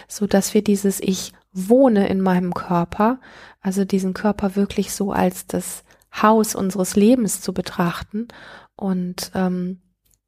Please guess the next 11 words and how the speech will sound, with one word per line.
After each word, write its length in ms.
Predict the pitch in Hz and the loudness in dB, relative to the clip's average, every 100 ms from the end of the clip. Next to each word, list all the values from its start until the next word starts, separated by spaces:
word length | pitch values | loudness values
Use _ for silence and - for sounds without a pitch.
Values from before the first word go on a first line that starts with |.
| _ | _
ja, 300 | 185 233 226 | 4 4 4
da 140 | 202 | 4
einfach 320 | 196 196 - | 2 0 -4
eine 100 | 202 | -4
gute 240 | 196 220 202 | -2 -2 0
Verbindung, 560 | - 185 214 277 214 - - - | -2 2 4 4 0 -2 -18 -4
ähm, 260 | 196 190 | -4 -2
zu 140 | 185 - | -2 -2
unserem 260 | 185 185 | 0 0
Körper 300 | 180 190 185 | 0 -2 0
herzustellen, 720 | 180 180 - 190 - 190 202 | 2 0 -2 -8 0 2 2